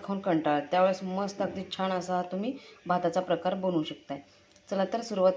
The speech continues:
करूया आपल्या रेसिपीला. माझ्यासाठी मी भात घेतला शिल्लक राहिलेला.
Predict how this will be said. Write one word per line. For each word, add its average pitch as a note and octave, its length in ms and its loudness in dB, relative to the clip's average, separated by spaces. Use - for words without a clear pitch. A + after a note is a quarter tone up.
करूया F#3 200 8
आपल्या F#3 200 2
रेसिपीला. F3 460 -2
माझ्यासाठी F3 400 2
मी B3 200 0
भात F3 280 2
घेतला F#3 320 0
शिल्लक E3 280 -2
राहिलेला. D#3+ 380 0